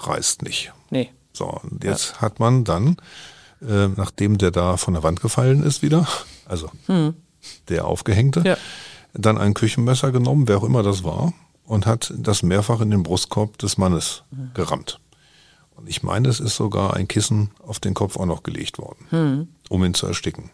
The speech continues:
Speaker 2: Ja.
Speaker 1: Woran dann, also was die wirkliche Todesursache
Speaker 2: Glaub ich,
Speaker 1: war,
Speaker 2: in
Speaker 1: das
Speaker 2: der
Speaker 1: war jetzt nicht,
Speaker 2: Berichterstattung
Speaker 1: nicht
Speaker 2: nicht,
Speaker 1: ganz
Speaker 2: nicht
Speaker 1: klar.
Speaker 2: thematisiert worden, ja.
Speaker 1: Ähm,
Speaker 2: Hm.
Speaker 1: weil, ähm, die, ähm,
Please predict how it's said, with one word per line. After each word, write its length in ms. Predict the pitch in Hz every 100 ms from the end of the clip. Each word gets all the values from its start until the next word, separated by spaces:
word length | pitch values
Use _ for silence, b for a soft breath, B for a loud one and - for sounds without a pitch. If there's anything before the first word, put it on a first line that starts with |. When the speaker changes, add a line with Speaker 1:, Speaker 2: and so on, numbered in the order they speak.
| _
Speaker 2:
Ja. 180 | 165 160 - _ _ _ _ B B B
Speaker 1:
Woran 480 | - 98 95 123 143
dann, 380 | 113 110 - - _ - - - 110
also 160 | 98
was 140 | 101 -
die 120 | 104
wirkliche 340 | 120 117 104
Todesursache 680 | 87 123 143 139 131 123 123
Speaker 2:
Glaub 160 | - 117
ich, 60 |
Speaker 1:
war, 40 | 110
Speaker 2:
in 40 | 104
Speaker 1:
das 60 |
Speaker 2:
der 60 | -
Speaker 1:
war 100 | 113
jetzt 120 | 113
nicht, 80 | 170
Speaker 2:
Berichterstattung 340 | 120 160 160
Speaker 1:
nicht 80 | 147
Speaker 2:
nicht, 200 | - -
Speaker 1:
ganz 200 | 110 107
Speaker 2:
nicht 80 | 170
Speaker 1:
klar. 160 | 110 110
Speaker 2:
thematisiert 560 | 147 143 - - -
worden, 160 | 151 151
ja. 160 | 156 113
Speaker 1:
Ähm, 200 | 113 113
Speaker 2:
Hm. 300 | 170 165 170 -
Speaker 1:
weil, 460 | 101 104 110 113 117 -
ähm, 420 | 101 101 101 104 - -
die, 720 | - - 107 101 98 95 98 87 - _ _ -
ähm, 440 | 95 92 95 92